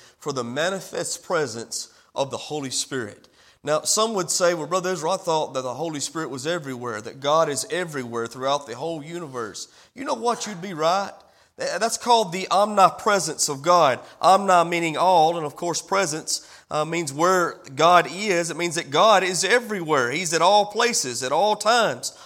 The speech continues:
all throughout the universe. In Psalms one thirty-nine in verse number eight, the, the psalmist wrote about this, said, "If I ascend up into the heavens, thou art there. Or if I make my bed in hell, behold, thou art there."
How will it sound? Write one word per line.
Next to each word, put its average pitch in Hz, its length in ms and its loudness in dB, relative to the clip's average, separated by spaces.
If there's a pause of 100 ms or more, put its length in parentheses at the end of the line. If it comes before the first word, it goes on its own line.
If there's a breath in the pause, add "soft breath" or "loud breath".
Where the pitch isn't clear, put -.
all 185 280 4
throughout 214 480 4
the 220 80 -6
universe. 208 720 -2 (200 loud breath)
In 147 120 -4
Psalms 208 340 2
one 202 160 -2
thirty-nine 196 680 2
in 165 140 -4
verse 175 320 -2
number 175 300 0
eight, 190 320 -2 (320 loud breath)
the, 147 300 2
the 139 180 -4
psalmist 196 720 0
wrote 196 240 2
about 156 340 4
this, 127 240 -2
said, 143 160 -4
"If 135 100 -8
I 208 200 10
ascend 220 340 2
up 208 140 -2
into 190 140 -4
the 147 100 0
heavens, 175 440 0
thou 170 200 2
art 160 180 0
there. 240 380 0 (200 loud breath)
Or 196 100 2
if - 100 -2
I 320 100 6
make 226 240 0
my 247 120 2
bed 262 260 4
in 269 100 -2
hell, 254 300 0
behold, 170 680 -2
thou 226 220 2
art 247 240 2
there." 269 280 2